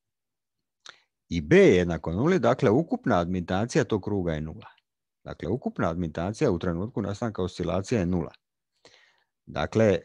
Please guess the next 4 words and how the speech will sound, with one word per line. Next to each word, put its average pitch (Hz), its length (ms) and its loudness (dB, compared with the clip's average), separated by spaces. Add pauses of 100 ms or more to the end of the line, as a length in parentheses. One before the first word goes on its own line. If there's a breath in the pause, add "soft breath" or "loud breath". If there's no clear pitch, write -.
(120)
e, 80 580 -4 (1900 loud breath)
to 180 140 -4
znači, 156 640 -6 (240)
iz, 76 360 -8